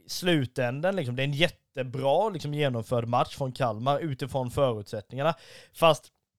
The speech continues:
sen är jag väl också lite djävulens advokat i det hela då. Att, jag menar, vad hade vi mött ett lag som försöker? Hade vi mött ett lag som, liksom, är formtopp verkligen? Där det, liksom, är att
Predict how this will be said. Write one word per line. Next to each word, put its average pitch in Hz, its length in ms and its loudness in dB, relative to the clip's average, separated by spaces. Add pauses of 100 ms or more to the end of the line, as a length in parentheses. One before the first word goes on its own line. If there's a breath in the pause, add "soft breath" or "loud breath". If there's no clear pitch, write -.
(340)
sen 196 240 4
är 214 100 2
jag 208 180 4
väl 202 80 0
också 170 240 2
lite 156 220 -2
djävulens 131 460 2
advokat 123 560 0
i 120 140 0
det 117 80 -2
hela 117 280 -2
då. 110 160 0
Att, 107 120 -4
jag 139 60 -2
menar, 156 160 2
vad 156 80 6
hade 160 220 4
vi 156 200 -2 (240 loud breath)
mött 165 420 2
ett 185 140 -4
lag 143 260 4
som 135 140 -4
försöker? 147 800 0
Hade 143 160 2
vi 151 120 0
mött 147 320 -2
ett 180 140 -8
lag 131 420 2 (460)
som, 170 160 -2
liksom, 147 420 -2 (200)
är 156 120 0
formtopp 143 1080 0
verkligen? 123 560 0
Där 131 100 0
det, 143 80 0
liksom, 139 300 -2
är 127 140 2
att - 280 -2